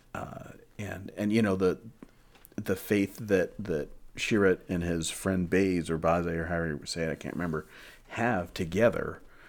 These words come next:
um, in this thing, you know, they, they've looked after one another. They, they, you know, they're, they're battle buddies, um,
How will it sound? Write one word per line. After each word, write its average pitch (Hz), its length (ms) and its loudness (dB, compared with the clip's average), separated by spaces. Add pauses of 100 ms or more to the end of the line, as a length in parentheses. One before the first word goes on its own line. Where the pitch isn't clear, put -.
(260)
um, - 720 -10 (160)
in 87 180 -4
this - 240 -8
thing, 78 360 -6
you 87 120 -6
know, 78 300 -8
they, 85 220 -2 (580)
they've 80 260 -6
looked 80 220 -4
after 82 260 -6
one 65 160 -8
another. 65 380 -6
They, 65 300 -8
they, 64 200 -10
you 69 140 -8
know, 60 160 -10
they're, 82 200 -10
they're 76 120 -4
battle 87 300 -4
buddies, 62 420 -6 (400)
um, - 520 -14